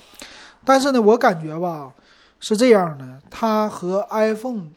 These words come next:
当年的S E是一样的。怎么说一样的呢？当年的 iPhone S E就是属于 iPhone五S以后的最后一代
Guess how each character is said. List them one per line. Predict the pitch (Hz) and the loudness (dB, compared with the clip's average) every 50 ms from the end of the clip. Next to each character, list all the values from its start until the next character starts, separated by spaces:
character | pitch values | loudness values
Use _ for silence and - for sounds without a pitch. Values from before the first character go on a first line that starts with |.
| _ _ - | _ _ 0
当 | 226 220 220 226 220 214 | 2 2 2 2 -2 -4
年 | 185 160 151 151 165 180 | -6 -8 -10 -10 -8 -6
的 | 196 190 | -6 -6
S | 175 160 160 170 165 160 180 196 | -6 -8 -10 -10 -10 -8 -8 -8
E | 196 202 180 | -6 -6 -8
是 | 160 - 170 | -8 -10 -12
一 | 156 139 | -12 -10
样 | 139 170 196 196 180 160 | -8 -6 -6 -6 -6 -8
的。 | 135 123 - _ _ _ _ _ _ _ _ _ _ _ _ _ _ | -14 -18 -20 _ _ _ _ _ _ _ _ _ _ _ _ _ _
怎 | - 185 175 | -8 -6 -2
么 | 180 190 | -2 0
说 | 185 226 220 | 4 4 4
一 | 196 170 170 | 4 4 0
样 | 175 185 180 170 156 | -2 -2 -4 -6 -8
的 | 147 | -12
呢？ | 139 139 131 131 - _ _ _ _ _ _ _ _ | -14 -16 -18 -20 -20 _ _ _ _ _ _ _ _
当 | 247 262 269 | 2 2 4
年 | 254 220 220 226 | 4 4 4 4
的 | 233 | 4
iPhone | 208 208 214 214 226 196 | 4 4 2 0 -2 -2
S | 175 175 170 185 196 | -2 -4 -4 -4 -6
E | 202 202 185 160 147 | -4 -4 -4 -6 -8
就 | 139 - 196 196 | -6 -6 -6 -6
是 | 175 180 | -6 -8
属 | 165 - 151 147 143 | -10 -12 -14 -14 -12
于 | 143 151 - - | -12 -12 -12 -6
iPhone | 190 208 208 214 214 240 226 | 0 2 2 2 2 0 -2
五 | 190 160 151 | -4 -6 -10
S | 147 131 143 151 175 175 214 208 | -14 -12 -10 -10 -8 -6 -6 -8
以 | 151 139 | -8 -10
后 | 139 - 226 254 226 175 | -8 -2 0 0 0 0
的 | 147 139 | -2 -8
最 | - - 269 254 226 | -8 -6 -4 -4 -2
后 | 190 277 302 226 180 | 0 0 -2 -2 -2
一 | 156 165 | -4 -4
代 | 175 190 185 175 | -4 -4 -4 -4